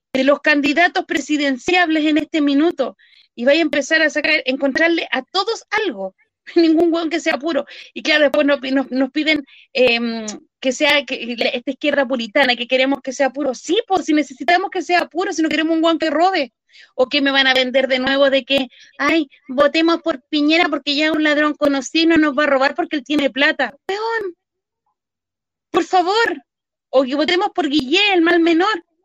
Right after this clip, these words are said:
Sigamos, sigamos con el mal menor y veamos cómo estamos hasta el día de hoy. O sea, después se para porque están, eh, caros los peajes, porque el agua te la suben, porque el agua te,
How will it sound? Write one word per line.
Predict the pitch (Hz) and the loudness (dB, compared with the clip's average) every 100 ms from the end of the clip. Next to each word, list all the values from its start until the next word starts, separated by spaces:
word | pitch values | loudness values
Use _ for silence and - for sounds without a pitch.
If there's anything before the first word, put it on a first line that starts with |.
| _ _ _ _ _ _ | _ _ _ _ _ _
Sigamos, | - 320 294 427 523 311 302 | -4 -2 2 2 2 0 -2
sigamos | - 285 370 466 480 | -2 -2 -2 -2 -2
con | 427 | 0
el | 392 | 2
mal | 392 381 | 2 0
menor | 381 415 403 | 0 -2 0
y | |
veamos | 370 381 - | 0 0 -2
cómo | 381 359 | -4 -4
estamos | 392 415 | -2 -4
hasta | 370 359 | -2 -4
el | |
día | 330 415 | -2 -2
de | 370 | 0
hoy. | 320 403 359 _ _ _ _ _ _ _ - | 0 -2 -6 _ _ _ _ _ _ _ -6
O | |
sea, | 285 269 | 0 0
después | 302 370 359 | 0 -2 -2
se | 349 | 2
para | 339 330 | 2 2
porque | 285 269 311 - | -2 -4 -6 -2
están, | 294 285 302 294 294 277 240 - | -2 -2 -2 -2 -2 -2 -6 -6
eh, | 262 254 | -4 -2
caros | 285 269 | 0 0
los | 269 247 | 0 0
peajes, | - 311 349 - 349 | 2 2 2 0 -2
porque | 277 277 | -2 0
el | 254 | 2
agua | 233 | 2
te | 226 214 | 0 -2
la | 208 | -4
suben, | - 330 339 359 339 - - _ | -2 -2 0 -2 -4 -10 -20 _
porque | 247 233 | -4 -2
el | 269 | 0
agua | 262 254 254 | 2 2 2
te, | 254 233 247 | 2 2 2